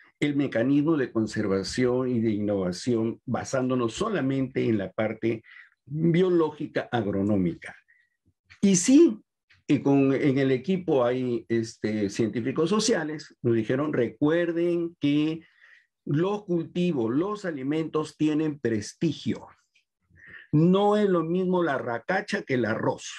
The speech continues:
No es lo mismo el cuchuro que una pizza". Entonces, ahí es donde se planteó el tema de que teníamos que buscar aliados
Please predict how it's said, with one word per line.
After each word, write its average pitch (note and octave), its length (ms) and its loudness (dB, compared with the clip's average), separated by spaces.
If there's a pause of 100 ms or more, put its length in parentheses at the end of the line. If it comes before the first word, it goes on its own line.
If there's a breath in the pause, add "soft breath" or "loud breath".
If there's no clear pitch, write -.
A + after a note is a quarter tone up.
(1120 soft breath)
No D3+ 260 2
es G#3+ 80 0
lo F#3+ 160 2
mismo G3 520 0
el D#3 180 -2
cuchuro G#3 640 -4
que D3+ 100 -4
una D3+ 420 -2
pizza". - 540 -4 (760 soft breath)
Entonces, F#3 800 0
ahí D#3 260 0
es F3+ 220 2
donde F3 720 2
se D3 720 0 (220)
planteó D3 460 0
el E3+ 160 -4
tema E3+ 440 -2 (320 loud breath)
de E3 200 0
que D#3+ 100 -4
teníamos F#3 760 2
que C#3+ 300 0
buscar C#3 420 0
aliados D3+ 840 0